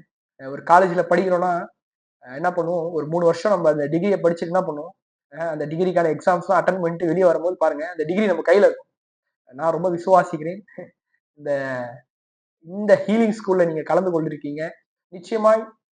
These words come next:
இதை நம்ம முடிக்கும் போது எல்லாரும் ஒரு தெய்வீக சுகத்தோட தான் எல்லாரும் வெளியே வருவோம். நான் அதை ரொம்ப நம்புறேன், அதை விசுவாசிக்கிறேன்.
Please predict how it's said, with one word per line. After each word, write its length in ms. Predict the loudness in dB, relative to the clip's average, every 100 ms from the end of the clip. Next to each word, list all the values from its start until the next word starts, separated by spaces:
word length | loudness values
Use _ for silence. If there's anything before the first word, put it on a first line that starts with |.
| _
இதை 100 | -4 -4
நம்ம 140 | -2
முடிக்கும் 380 | -2 0 2 2
போது 120 | 4 6
எல்லாரும் 440 | 8 8 8 2
ஒரு 120 | 0 0
தெய்வீக 440 | 2 4 4 4
சுகத்தோட 460 | 2 0 0 2 4
தான் 140 | 4 2
எல்லாரும் 280 | 2 0
வெளியே 180 | 2 2
வருவோம். 380 | 2 0 -6 -16 -20 _ _ -4
நான் 100 | -2
அதை 100 | -2
ரொம்ப 180 | 0 2 0
நம்புறேன், 420 | -2 0 0 0
அதை 120 | -2 -8
விசுவாசிக்கிறேன். 680 | -4 2 2 2 -6 -6